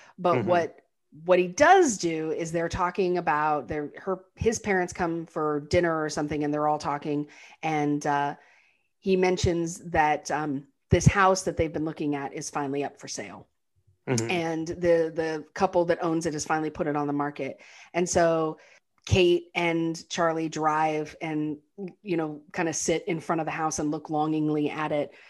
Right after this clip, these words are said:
Speaker 1: And, uh, Charlie's like, "There's no way we can afford this house," which is weird 'cause he's a doctor, but I guess in Canada, doctors don't, you know,
Speaker 2: Right.
Speaker 1: it's, they, they have a different system. So he's not making
Speaker 2: Sure.
Speaker 1: bank the way you'd think.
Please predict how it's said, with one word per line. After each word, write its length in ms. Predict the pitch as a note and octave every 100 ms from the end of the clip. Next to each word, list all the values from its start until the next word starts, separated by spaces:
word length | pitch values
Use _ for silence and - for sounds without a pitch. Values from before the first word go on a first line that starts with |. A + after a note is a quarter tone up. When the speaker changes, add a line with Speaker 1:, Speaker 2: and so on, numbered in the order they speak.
| - - -
Speaker 1:
And, 500 | D#3+ D#3 D3+ D3+ D#3
uh, 380 | C#3+ C#3 C#3 -
Charlie's 380 | - F3 D#3+ D#3+
like, 160 | D3+ D3
"There's 180 | E3 D#3+
no 120 | D#3+
way 140 | D#3 D3+
we 120 | D3
can 120 | D3
afford 300 | - A#3+ A#3
this 140 | G#3+
house," 300 | G#3 F#3+ F#3+
which 140 | G#3 G3
is 100 | F3
weird 280 | G#3 G#3 G#3
'cause 120 | F3+
he's 160 | D#3 D3
a 40 |
doctor, 400 | D3+ E3 - E3+
but 140 | D#3+
I 60 | D3+
guess 200 | G3+ G3
in 80 | D3+
Canada, 460 | - F#3 F3 E3
doctors 440 | D#3+ D#3 - D#3 D3
don't, 320 | D3+ C#3+ -
you 120 | F3+ D3
know, 140 | C#3+
Speaker 2:
Right. 380 | A2 G#2 A2 A#2
Speaker 1:
it's, 220 | E3+ - _
they, 200 | E3+ F3
they 100 | F#3+
have 80 | F#3+
a 40 |
different 240 | F#3+ G3
system. 380 | - F#3+ - E3
So 180 | D#3+ D#3+
he's 280 | D#3+ D#3 E3+
not 180 | D#3+ D#3
making 220 | D#3+ D3+
Speaker 2:
Sure. 80 | D#3
Speaker 1:
bank 240 | D#3 D3+
the 80 | E3
way 100 | E3
you'd 200 | D#3 D3
think. 320 | F3+ E3+ E3+